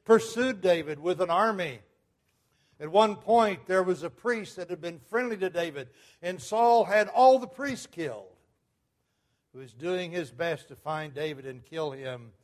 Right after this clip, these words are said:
so that he, Saul, would not have to give up the throne. David fled to,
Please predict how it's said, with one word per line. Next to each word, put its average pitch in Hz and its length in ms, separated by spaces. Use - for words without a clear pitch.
so 151 280
that 135 140
he, 160 200
Saul, 139 760
would 135 140
not 147 220
have 131 340
to 127 80
give 127 220
up 131 200
the 117 80
throne. 135 460
David 175 520
fled 180 540
to, 165 560